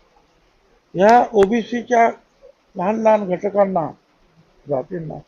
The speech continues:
एकत्रितरित्या काही मदत केली पाहिजे. स्पष्ट म्हटलेलं आहे की काय करायला पाहिजे. तीनशे एक्केचाळीस मध्ये अर्थातच दलित समाजाचं संदर्भामध्ये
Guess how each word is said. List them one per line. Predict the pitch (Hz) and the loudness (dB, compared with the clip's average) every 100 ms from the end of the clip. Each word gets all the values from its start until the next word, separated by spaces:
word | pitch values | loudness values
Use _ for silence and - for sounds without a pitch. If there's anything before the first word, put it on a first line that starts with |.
| _ _ _ _ _ - - 214 | _ _ _ _ _ -20 -6 -4
एकत्रितरित्या | 214 269 262 240 208 185 220 220 | 2 2 2 -2 -6 -8 -6 -4
काही | 208 214 214 170 | 0 0 0 -10
मदत | 175 185 214 - | -4 -2 -2 -6
केली | - - 190 202 | -20 -6 -4 -4
पाहिजे. | 208 190 196 226 233 | 0 2 2 -2 -6
स्पष्ट | _ _ _ _ _ 294 269 - | _ _ _ _ _ 2 2 0
म्हटलेलं | 254 220 233 226 | 0 2 2 2
आहे | 226 | 2
की | 214 | -2
काय | 214 185 175 | 0 0 2
करायला | 170 165 160 | -2 -2 -2
पाहिजे. | - 139 127 - _ _ _ _ _ _ _ _ _ _ _ 247 | -4 -8 -10 -16 _ _ _ _ _ _ _ _ _ _ _ -6
तीनशे | 262 269 240 | -2 2 2
एक्केचाळीस | 233 220 220 220 214 214 | 2 0 4 4 2 -4
मध्ये | 208 | 2
अर्थातच | 202 190 208 208 220 214 _ _ _ _ _ 143 | 2 2 -2 0 -2 -4 _ _ _ _ _ -2
दलित | 180 214 | 0 0
समाजाचं | - 202 202 190 180 - 190 185 - _ _ - | -4 -2 0 0 -2 -2 -6 -6 -12 _ _ -10
संदर्भामध्ये | 180 180 190 190 185 165 190 | -4 -2 2 2 0 -4 -4